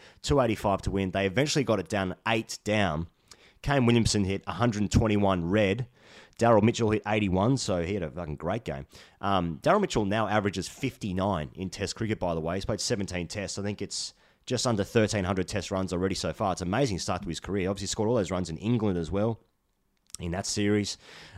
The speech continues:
Um, anyway, so, uh, let's just cut straight down to it, to the final over of day five. So the last over of day five, New Zealand were seven for two seventy-seven. They needed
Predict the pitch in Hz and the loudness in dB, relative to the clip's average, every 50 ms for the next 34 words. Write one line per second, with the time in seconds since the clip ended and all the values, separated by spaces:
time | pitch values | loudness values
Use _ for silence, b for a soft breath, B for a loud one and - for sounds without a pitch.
0 | B - 101 104 104 101 98 95 95 92 92 90 - - 175 156 110 95 113 123 | B -2 0 2 4 4 4 4 2 0 -2 -2 0 2 2 4 4 2 2 0
1 | - - 123 117 113 110 107 98 - _ _ _ _ - 110 104 104 104 101 104 | 2 4 4 4 6 4 2 0 -6 _ _ _ _ -6 -4 -2 0 0 0 0
2 | 113 127 135 - - - 147 139 - - - - - - - - - - - 120 | 0 0 0 -2 -4 -2 -2 -2 -2 -2 -4 -4 -4 -4 -4 -4 -4 0 0 0
3 | 101 92 - 107 110 104 - 101 82 - 101 90 - - 120 117 123 127 113 98 | 0 2 2 0 0 0 0 -4 -4 -4 -4 -4 -2 0 2 2 4 4 4 4
4 | 95 98 104 87 92 78 80 - b b b b b b b b - 95 92 82 | 4 4 4 2 0 -4 -6 -10 b b b b b b b b -8 -8 -8 -6
5 | 78 - 113 107 107 104 - - 104 92 85 78 73 69 - - - - - 104 | -4 -2 0 0 0 -2 -2 -2 0 0 0 -2 -4 -8 -12 -18 -16 -6 -4 -4
6 | 87 90 90 101 127 151 156 - - 131 113 107 110 92 - 110 104 101 - - | -2 0 0 2 2 2 2 2 2 2 2 2 -2 -2 0 0 0 0 -2 -2
7 | 98 92 92 92 90 85 95 101 87 101 123 123 120 113 92 98 - - - 139 | -2 0 0 0 -2 -2 -4 -4 -2 0 0 0 0 -2 -2 -4 -4 -2 -2 0
8 | 139 135 139 120 - - - - 113 104 - - 110 92 98 98 90 - - - | 0 0 -2 -6 -6 -6 -2 -2 -2 0 0 -2 -2 -2 -2 -4 -4 -4 -4 -4
9 | 87 82 85 95 104 b b b b b b b b b - 98 104 104 104 104 | -4 -4 -4 -8 -8 b b b b b b b b b -4 -2 0 0 0 0
10 | 101 95 | 0 -2